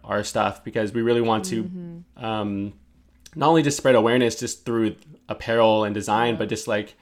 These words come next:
Speaker 1: really just breaking through and sh-, like, sharing that and
Speaker 2: Mm-hmm.
Speaker 1: making those, like, connections and,
Speaker 2: Mm-hmm.
Speaker 1: um,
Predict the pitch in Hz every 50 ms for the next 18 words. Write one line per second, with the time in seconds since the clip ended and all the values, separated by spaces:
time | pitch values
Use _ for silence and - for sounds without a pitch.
0 | - - - - - - 127 143 151 143 123 131 120 - - 123 117 117 127 110
1 | 110 104 - - 104 113 117 117 113 110 107 98 - - - - 107 107 107 107
2 | 110 104 - - - - - _ _ - 113 104 104 95 - - _ _ _ _
3 | _ _ _ _ _ _ _ _ _ _ _ _ _ _ _ _ - - - 135
4 | 135 139 135 131 113 104 101 - 113 113 117 117 - 127 123 120 113 113 113 117
5 | 113 107 107 - - 123 117 110 113 - - 123 113 107 107 107 107 104 - -
6 | 107 107 104 104 101 101 98 101 101 104 104 - _ _ _ - 175 180 180 113
7 | 107 104 104 - - - 104 101 104 117 113